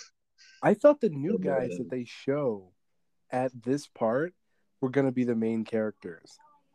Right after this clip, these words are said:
Speaker 2: Because they, like, for some reason get so much screen. They,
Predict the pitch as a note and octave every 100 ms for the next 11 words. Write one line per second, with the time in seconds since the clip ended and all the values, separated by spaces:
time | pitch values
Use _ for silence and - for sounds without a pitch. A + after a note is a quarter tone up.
0 | A5 D5+ D5 _ _ - A5 A5 _ _
1 | _ _ _ - - - - - _ _
2 | _ _ _ B2+ D3 C#3+ - D3+ D3+ C3+
3 | B2 C#3 C3 C3 B2+ - - _ - B2+
4 | - C3+ C3 C3 B2 A#2+ A#2 - B2+ A#2+
5 | A#2 - A#2 - _ -